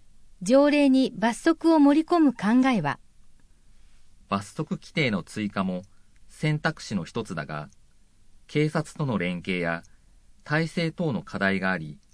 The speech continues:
Speaker 2: 引き続き検討する。
Speaker 1: 質問者は、自無区、大門幸恵。不服申し立て制度について。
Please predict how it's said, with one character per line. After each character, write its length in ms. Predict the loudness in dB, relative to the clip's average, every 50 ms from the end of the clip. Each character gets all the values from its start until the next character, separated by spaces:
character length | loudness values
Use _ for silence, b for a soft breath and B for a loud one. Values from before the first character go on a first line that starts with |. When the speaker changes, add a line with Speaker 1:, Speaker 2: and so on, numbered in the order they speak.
| _ -20 -20 -20 -20 _ _ _
Speaker 2:
引 60 | -14 -12
き 120 | -10 -8
続 200 | -6 -6 -8 -8
き 140 | -10 -14 -10
検 340 | -6 -6 -6 -6 -6 -6 -6
討 140 | -6 -6 -6
す 100 | -8 -10
る。 200 | -10 -12 -12 -14 -20 _ _ _ _ _ -20 -20 -20 -20 -20 _ _ _ -20 -20 -20 -20 -20 _ -20 -20 -20 -20 -20 -20 _ -20 -20 -20 _ _ -16 -16
Speaker 1:
質 220 | -14 -6 -2 0
問 220 | 2 4 4 2 2
者 200 | 0 -2 -2 0
は、 220 | -2 -2 -4 -8 -14 -20 -20 -20 _ _ _ _ _ -16
自 380 | -12 -8 -2 0 2 2 2 0 0 0
無 220 | 2 2 2 0
区、 340 | -2 -6 -6 -4 -4 -6 -8 _ _ -20 -20 -20 -20 -20 -20 -20 -18 -10 0
大 240 | 4 4 6 6 6
門 240 | 4 4 4 2 0
幸 420 | -4 -6 -8 -8 -8 -6 -4 -4
恵。 140 | -4 -4 -6 -10 -20 -20 -20 -20 -20 -20 _ -20 -20 -20 -20 _ -20 -20 -20 -20 -20 -20 -20 -20 -20 -20 -20 -18
不 180 | -8 -4 -4 -4
服 240 | -4 -2 -2 2 4
申 240 | 4 4 4 4
し 100 | 2 0
立 120 | -2 0 0
て 120 | 0 -2
制 220 | 0 0 0 0 2
度 140 | 2 2
に 100 | 0 0
つ 180 | -2 -4 -4 -4
い 80 | -4 -4
て。 240 | -6 -10 -12 -12